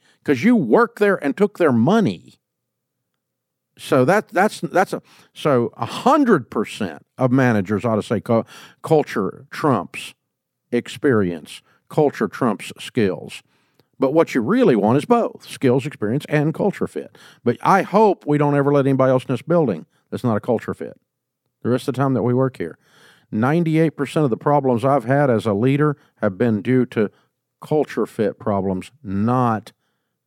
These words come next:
skills and experience problems. I, I very seldom have run into somebody that's a fabulous culture fit and just too dadgum dumb to do the job. This very seldom happens.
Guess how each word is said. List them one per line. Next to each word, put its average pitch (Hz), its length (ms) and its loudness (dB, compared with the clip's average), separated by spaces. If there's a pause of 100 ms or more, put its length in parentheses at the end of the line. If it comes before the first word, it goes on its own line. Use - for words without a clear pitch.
skills - 380 -4
and 107 80 -4
experience 98 340 -6
problems. 76 440 -10 (2000)
I, 113 220 -4
I 127 100 0
very 190 420 2
seldom 139 420 0
have 107 120 0
run 120 160 2
into 117 220 0
somebody 113 340 0 (220)
that's 104 160 -6
a 98 40 -6
fabulous 147 680 -2
culture 127 340 -2
fit 104 320 -2 (240)
and 98 140 -4
just 107 200 -6
too 143 440 0
dadgum 123 580 0
dumb 117 360 2
to 101 100 0
do 101 120 2
the 98 80 -2
job. 92 380 -2 (1400)
This 135 160 -4
very 139 460 2
seldom 117 360 0
happens. - 480 -6